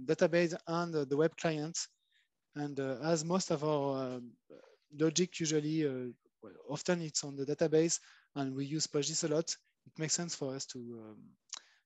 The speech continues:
to use these servers. Um, <clears throat> the quality is good, so I, I've spoken about,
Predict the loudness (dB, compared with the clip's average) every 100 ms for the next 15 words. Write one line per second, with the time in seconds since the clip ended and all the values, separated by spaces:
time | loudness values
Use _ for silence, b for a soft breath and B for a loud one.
0 | -12 -12 -8 -6 -2 0 0 2 2 2
1 | -2 b b b b -20 -20 _ -6 -2
2 | -2 -2 -4 -6 -12 -16 -10 -10 -10 -18
3 | _ _ -4 2 4 4 2 0 0 0
4 | 0 0 2 2 0 -2 -6 -8 -8 -8
5 | -6 -6 -6